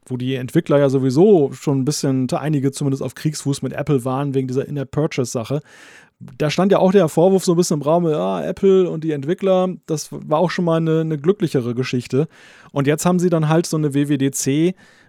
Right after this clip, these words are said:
wo man auch so den Eindruck hat, „Na ja, eigentlich verkauft Apple jetzt hier nur seine Produkte und, äh, ist so richtig so an den Entwicklern“,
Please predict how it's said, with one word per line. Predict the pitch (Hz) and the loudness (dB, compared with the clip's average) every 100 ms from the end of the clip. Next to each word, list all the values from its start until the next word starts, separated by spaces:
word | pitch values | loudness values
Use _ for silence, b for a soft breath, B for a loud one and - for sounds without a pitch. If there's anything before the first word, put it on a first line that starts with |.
| b | b
wo | 139 | 0
man | 151 156 | 2 2
auch | - 175 | 0 -2
so | - | 2
den | 165 139 | 2 2
Eindruck | - 131 147 143 | -4 -2 0 0
hat, | 139 143 | -2 -2
„Na | 139 131 | -2 -2
ja, | 143 143 - | 0 -2 -2
eigentlich | 147 165 170 - - - | -4 0 -2 -4 -14 -8
verkauft | - 143 - 156 - | -4 -2 0 0 0
Apple | - 143 160 | -6 0 2
jetzt | 147 - | 2 0
hier | 151 | -2
nur | 147 143 | 0 0
seine | 143 | -2
Produkte | 143 - 120 185 - 151 127 | -4 -4 -4 -4 0 0 0
und, | 131 135 | -2 -8
äh, | 143 139 156 | -10 -8 -8
ist | 135 - | -10 -12
so | 127 127 | -12 -10
richtig | 123 147 - 147 | -6 -6 -4 -4
so | - 147 147 | 0 2 2
an | 147 | -2
den | 143 | -8
Entwicklern“, | - 127 143 196 170 170 | -8 -10 -4 0 0 0